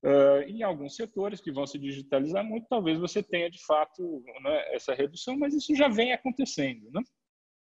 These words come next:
Ah, já vem acontecendo. Acho que a gente não vai ter uma mudança de patamar de emprego por conta disso, né? Eh,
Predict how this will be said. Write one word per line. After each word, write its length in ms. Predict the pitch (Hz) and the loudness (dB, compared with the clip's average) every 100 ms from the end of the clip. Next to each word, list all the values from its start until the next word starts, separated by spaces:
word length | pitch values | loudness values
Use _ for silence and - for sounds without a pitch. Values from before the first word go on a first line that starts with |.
| - | -4
Ah, 120 | 143 | 0
já 100 | 113 123 | 2 0
vem 160 | 123 | 0
acontecendo. 560 | 120 131 131 139 143 143 | -2 -4 -4 -4 0 0
Acho 100 | 131 | 4
que 60 | |
a 40 | 143 | 4
gente 220 | 151 151 | 4 2
não 100 | 160 | 4
vai 160 | 151 165 | 4 4
ter 120 | 170 | 4
uma 160 | 165 | 2
mudança 640 | 156 151 131 151 147 151 135 | 2 2 2 2 0 -2 -2
de 120 | 131 | -2
patamar 540 | - 131 135 131 127 | -4 -4 -4 -2 -2
de 120 | 123 123 | -4 -10
emprego 460 | - 131 123 123 110 139 _ | -8 -8 -6 -10 -14 -20 _
por 100 | - - | -18 -10
conta 280 | 131 135 | -6 -2
disso, 320 | 135 107 104 _ | -2 -4 -10 _
né? 80 | - - - - - - - - | -18 -18 -20 -20 -18 -20 -20 -2
Eh, 480 | 135 139 139 143 | 4 6 8 6